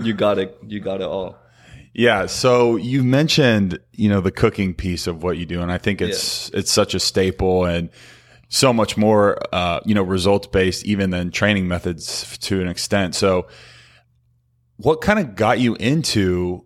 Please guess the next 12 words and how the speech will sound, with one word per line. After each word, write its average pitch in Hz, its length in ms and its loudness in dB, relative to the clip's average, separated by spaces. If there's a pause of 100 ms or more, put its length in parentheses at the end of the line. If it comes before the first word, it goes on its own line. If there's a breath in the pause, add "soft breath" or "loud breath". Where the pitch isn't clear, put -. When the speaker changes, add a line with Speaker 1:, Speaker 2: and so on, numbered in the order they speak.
Speaker 2:
you 104 100 -2
know, 92 120 -4
cooking 107 560 0
and, 101 460 0
Speaker 1:
Mm. 110 80 -4
Speaker 2:
and 104 120 -2
what's 131 180 2
your 156 80 4
relationship 104 680 0
with 95 200 -2
it 87 260 -2
today? 92 420 0